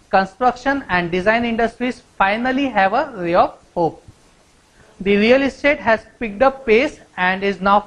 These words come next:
flourishing, giving its elite sectors a chance to pick themselves up and get back to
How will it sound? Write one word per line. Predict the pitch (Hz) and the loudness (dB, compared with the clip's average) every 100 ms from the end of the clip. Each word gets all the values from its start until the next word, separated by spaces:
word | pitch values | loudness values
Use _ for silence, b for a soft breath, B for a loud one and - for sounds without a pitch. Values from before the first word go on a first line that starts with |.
| - | -2
flourishing, | 190 190 214 214 269 302 | 0 2 0 0 -2 -2
giving | 208 190 196 240 | -2 -2 0 0
its | 247 247 - | -2 -4 -6
elite | 190 180 220 226 | -2 2 0 0
sectors | 254 226 - 254 247 | -2 -2 -2 -4 -2
a | 196 180 - - | -2 -2 -4 -2
chance | 202 226 302 - _ _ _ - | 2 2 0 -6 _ _ _ -6
to | 202 180 - | -4 -4 -8
pick | 233 202 | -6 2
themselves | 240 240 247 240 | 2 2 2 4
up | 277 - | 2 0
and | 190 180 165 | -4 -4 -2
get | 180 175 | -2 0
back | 196 190 | 0 0
to | 254 349 339 | -2 -4 -4